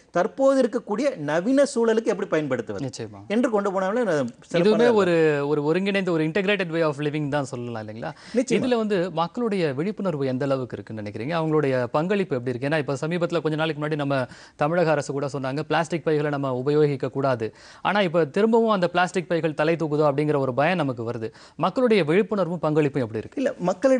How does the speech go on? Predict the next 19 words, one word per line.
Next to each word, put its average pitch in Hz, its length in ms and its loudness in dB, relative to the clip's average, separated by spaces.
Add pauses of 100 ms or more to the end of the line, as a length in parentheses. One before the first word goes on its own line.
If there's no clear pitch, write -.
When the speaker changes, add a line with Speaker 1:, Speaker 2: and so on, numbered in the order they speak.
(140)
Speaker 1:
போதுமான 214 360 0
அளவுக்கு 214 200 0
இன்னைக்கு 175 180 -2
விழிப்புணர்வு 185 340 -2
வந்துருச்சு, 151 340 -2
நிச்சயமாக 233 460 0
வந்துருச்சு. 143 340 -2
அதுல 123 160 0
ஒரு 127 180 2
மாற்று 143 280 -2
கருத்து 135 260 -6
இல்ல. 160 120 0
நம்மகிட்ட 170 280 0
ஏதோ 208 140 6
ஒரு 269 140 4
பிரச்சனை 170 340 -2
இருக்குன்னு, 156 280 -2
ஏன்னா 247 100 0 (320)
அதை 170 240 2